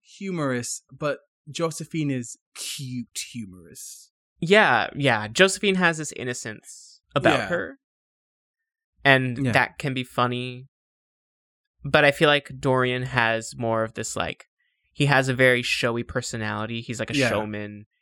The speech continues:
Speaker 2: He has this, like, cockiness about him.
Speaker 1: <sighs> I'm trying to think, like, what I laughed at more.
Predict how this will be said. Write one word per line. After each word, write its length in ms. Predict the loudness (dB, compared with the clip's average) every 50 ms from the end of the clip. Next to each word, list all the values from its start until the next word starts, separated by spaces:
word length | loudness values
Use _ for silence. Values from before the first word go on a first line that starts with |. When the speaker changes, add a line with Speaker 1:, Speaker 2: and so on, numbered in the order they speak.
| _ _ _ _ _
Speaker 2:
He 300 | -8 -6 -4 -2 -2 0
has 260 | 2 2 2 2 0
this, 160 | -2 -4 -2
like, 180 | -2 -2 -2 -4 _ _
cockiness 560 | -4 0 2 2 2 0 -4 -4 -4 -2 0 0
about 300 | 2 4 4 4 2 0
him. 460 | -2 -4 -4 -6 -8 -12 -14 -18 -20 _ _ _ _ _ _ _ _ _ _ _ _ -14
Speaker 1:
<sighs> 260 | -12 -12 -10 -12 -12 -8
I'm 160 | -6 -6 -2
trying 220 | 2 2 2 2
to 40 | 2
think, 120 | -2 -8
like, 120 | -8 -10 -10
what 220 | -6 -6 -6 -6 -4
I 100 | -6 -6
laughed 520 | -6 -6 -6 -8 -8 -10 -10 -14 _ -12
at 220 | -12 -12 -12 -12 -18 _ _ _ _ -20
more. 720 | -20 -18 -14 -12 -12 -12 -12 -12 -14 -14 -18 -20 -20 _